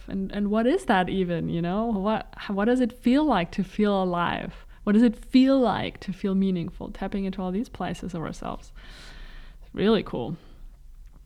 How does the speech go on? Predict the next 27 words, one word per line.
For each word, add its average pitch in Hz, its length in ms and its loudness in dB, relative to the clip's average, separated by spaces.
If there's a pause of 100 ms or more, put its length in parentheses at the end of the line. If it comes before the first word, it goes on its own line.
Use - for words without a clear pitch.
Not 180 240 -2
easy, 240 480 4 (1000)
not 202 220 0
necessarily 175 440 -2
simple, 247 480 0
but - 180 -8
cool - 400 -8 (280)
<laughs> 165 180 -2 (160)
once 202 180 -4
you 202 60 -2
get 190 240 -6
there. 214 240 -6 (1160)
And 196 200 0
so, 190 280 0
yeah, 254 320 0
and 190 120 2
eventually 220 720 2
it's, - 580 -8
it's 214 180 -4
about 220 320 0
expressing 226 600 0
that - 240 -2
and 190 120 -2
really 196 260 2
living 202 500 4
our 170 100 -2
truth. - 640 -12